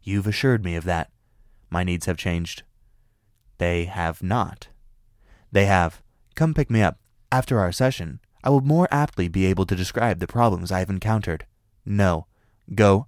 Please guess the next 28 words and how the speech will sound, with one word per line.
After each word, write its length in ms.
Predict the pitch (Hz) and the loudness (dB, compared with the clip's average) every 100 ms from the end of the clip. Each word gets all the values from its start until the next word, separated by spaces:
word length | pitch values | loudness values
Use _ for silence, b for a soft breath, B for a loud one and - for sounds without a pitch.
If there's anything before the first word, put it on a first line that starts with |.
| _ - | _ 4
fuck 280 | 98 98 - | 6 4 0
yourself." 680 | 98 95 107 95 90 - _ _ _ _ _ _ | -2 2 6 6 4 -2 _ _ _ _ _ _
"Mac, 540 | 98 87 87 151 - b b b | -4 -2 -4 -8 -16 b b b
that 160 | 87 87 | -2 -2
is 100 | 87 | 0
not 140 | 90 | 0
my 140 | 90 90 | 2 0
name. 320 | 90 87 90 _ - | 0 -2 -4 _ 2
Fuck, 360 | 92 92 - _ | 4 4 0 _
fuck, 420 | _ 98 90 - - _ | _ 4 4 2 -12 _
fuck." 460 | - 98 92 - - _ _ _ _ | 6 8 6 2 -20 _ _ _ _
"You 200 | - 98 | -8 -4
are 100 | 90 | -4
being 300 | 85 90 85 | -2 -4 -6
childish. 640 | 85 110 113 80 85 - - _ _ _ - | -4 0 0 -2 -6 -10 -14 _ _ _ -4
You 100 | 90 | -2
know 180 | 87 | 0
that 140 | 87 87 | 2 0
I'm 160 | 87 | 0
not 160 | 85 87 | 0 -2
a 120 | 85 95 | 0 2
child. 300 | 82 82 b b _ | 2 0 b b _
Fuck, 300 | 98 92 - b b | 4 4 2 b b
fuck, 380 | - 98 90 - b | 6 6 6 -4 b
fuck." 440 | - 110 98 - - _ _ _ _ | 4 6 6 2 -16 _ _ _ _
"And 240 | 95 85 90 | -10 -8 -4
yet, 340 | 92 104 - _ _ _ _ _ - | -2 -2 -8 _ _ _ _ _ 0
asshole." 840 | 92 85 - - 101 90 87 | 2 2 -4 -10 -4 0 0